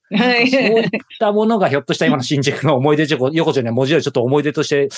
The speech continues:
Speaker 2: 漂ってるのを外国の方は感じてるのかもしれないですね。
Speaker 1: そうですね。またそういう部分、残ってるものはいろいろあると思うんですけど、日本に。
Speaker 2: はい。
Speaker 1: その、そういう部分っていうのに、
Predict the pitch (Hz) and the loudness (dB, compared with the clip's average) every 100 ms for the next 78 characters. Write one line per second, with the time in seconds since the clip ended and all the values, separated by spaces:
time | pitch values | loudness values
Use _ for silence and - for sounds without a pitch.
0 | - - 143 175 190 - 160 160 196 147 | -14 -8 -4 -2 -2 -2 -2 0 0 0
1 | 147 139 156 151 107 - 131 127 120 95 | -2 0 -2 -2 -4 -4 -4 -2 -4 -4
2 | 85 87 78 - 92 82 _ _ - 226 | -10 -12 -14 -14 -14 -14 _ _ -4 0
3 | 208 175 175 196 220 226 - _ - 208 | 2 2 0 0 0 0 -6 _ -4 -2
4 | 214 202 285 294 311 320 311 311 302 - | 0 0 4 4 6 6 6 4 2 -4
5 | _ _ _ 208 277 254 202 175 226 359 | _ _ _ -2 2 2 2 0 0 0
6 | - 262 190 190 175 180 220 226 226 247 | 0 0 2 2 2 4 4 4 2 -2
7 | - 180 165 156 - 165 160 156 160 160 | -2 -2 -2 -4 -2 0 0 0 0 0
8 | 156 151 - 214 214 - 285 285 294 294 | 0 -2 0 0 0 2 2 4 4 4
9 | 262 285 254 196 - 175 175 156 160 151 | 2 2 2 0 -2 0 0 0 -2 -4